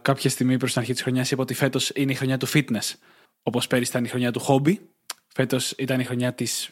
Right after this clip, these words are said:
γυμναστικής και της αλλαγής στο σώμα μου και πάει πάρα πολύ καλά αυτό. Το οποίο από μόνο του θα ήταν πάρα πολύ ευχάριστο, αλλά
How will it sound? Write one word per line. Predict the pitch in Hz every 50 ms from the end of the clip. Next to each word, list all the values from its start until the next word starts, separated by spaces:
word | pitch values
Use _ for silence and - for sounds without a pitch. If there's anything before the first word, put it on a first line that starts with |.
| _ _
γυμναστικής | - 160 147 143 139 131 127 - - 151 147 -
και | -
της | 147 -
αλλαγής | 139 127 127 135 143
στο | - 151
σώμα | - 160 170 190
μου | 202 208
και | - 180
πάει | 190 196
πάρα | 175 - 208 214 185
πολύ | 139 131 123 117
καλά | - 113 110 104
αυτό. | 98 - - 120 123 156 - - - - - - - - -
Το | -
οποίο | 147 - 220 254 294 285 262 - - _ _
από | 156 127 143 139
μόνο | 147 151 170 160 135
του | - - 127 123 139 - -
θα | - 127
ήταν | 113 113
πάρα | 107 107 104
πολύ | 101 110 107
ευχάριστο, | 107 - - 123 117 107 107 - - 131 151 - - - - - - - _ _ _
αλλά | - 147 147 143 139 139 135 135 - - -